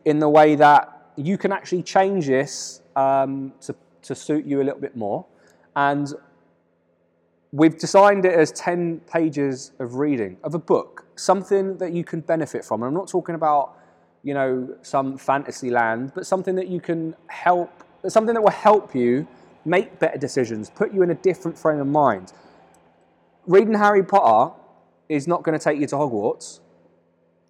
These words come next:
obviously, but it also isn't gonna help you make better decisions on a day-to-day basis. Okay? Yes, it's fun, it's creative, it's imagination, it's a story or fiction or whatever it is. But actually, you know, make use of your time. If you're gonna allocate that time,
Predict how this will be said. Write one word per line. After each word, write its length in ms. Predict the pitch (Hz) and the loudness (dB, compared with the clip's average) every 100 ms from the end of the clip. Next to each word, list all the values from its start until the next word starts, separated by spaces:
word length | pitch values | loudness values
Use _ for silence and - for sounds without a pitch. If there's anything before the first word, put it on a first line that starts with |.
| _ | _
obviously, 580 | 147 131 - 104 117 180 _ _ _ | 4 4 0 -2 -2 -4 _ _ _
but 120 | - 165 | -2 2
it 40 | |
also 580 | 214 185 190 180 170 - - _ _ _ _ | 2 2 4 4 2 -2 -16 _ _ _ _
isn't 340 | - 175 185 180 | 2 4 2 0
gonna 160 | 170 | 0
help 180 | 170 175 | 2 2
you 60 | 170 | 2
make 200 | 165 170 | -2 0
better 160 | 165 165 | -2 -2
decisions 380 | 156 180 151 | 0 0 0
on 100 | 143 | -6
a 40 | 143 | -4
day-to-day 360 | 151 139 135 | -4 -4 -6
basis. 580 | 135 143 - - _ _ _ _ _ _ - | -4 -6 -8 -20 _ _ _ _ _ _ -8
Okay? 200 | 113 95 | -6 -2
Yes, 240 | 220 - | 0 0
it's 120 | 185 - | -6 -2
fun, 260 | 170 135 | 0 0
it's 100 | 123 | -2
creative, 560 | - 147 143 135 101 95 | -6 -2 -2 -4 -10 -10
it's 160 | 117 | -8
imagination, 600 | 143 143 131 131 127 - 92 _ | -4 -4 -4 -4 -4 -8 -18 _
it's 300 | 117 - - | -14 -12 -16
a 40 | |
story 500 | - 151 135 110 95 | -8 -4 -4 -4 -8
or 320 | 92 95 104 | -12 -14 -14
fiction 580 | 101 _ 110 - 104 98 | -20 _ -12 -10 -14 -12
or 140 | 95 95 98 | -16 -20 -4
whatever 340 | 131 135 110 | 0 0 -2
it 80 | 104 | -8
is. 140 | 92 | -12
But 300 | _ - - _ _ _ - | _ -2 -2 _ _ _ -10
actually, 360 | 160 165 165 - _ | -6 -4 -4 -8 _
you 80 | 175 | -8
know, 100 | 185 | -4
make 200 | 190 202 | -6 -6
use 260 | 196 226 - | -4 -4 -4
of 100 | 139 | -6
your 100 | 123 | -4
time. 200 | 110 104 | -4 -6
If 100 | 196 | -6
you're 60 | |
gonna 160 | 208 226 | -6 -6
allocate 380 | 185 208 180 175 | -4 -4 -4 -2
that 120 | 156 | -4
time, 480 | - 170 113 92 160 | -4 -4 -4 -6 -14